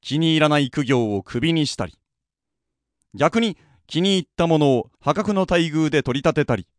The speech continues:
叙位任官は義満の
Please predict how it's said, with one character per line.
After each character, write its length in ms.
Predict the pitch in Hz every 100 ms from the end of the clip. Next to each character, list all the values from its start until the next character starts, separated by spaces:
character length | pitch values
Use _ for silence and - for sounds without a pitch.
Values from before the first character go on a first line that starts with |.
| _ _ _ _ _ _ _ _ _ _ _ _ -
叙 140 | 156 143
位 160 | 98 -
任 240 | 101 156
官 300 | - 127 123
は 180 | 117 113 _ 98
義 260 | 113 160
満 240 | 131 - 98
の 160 | 87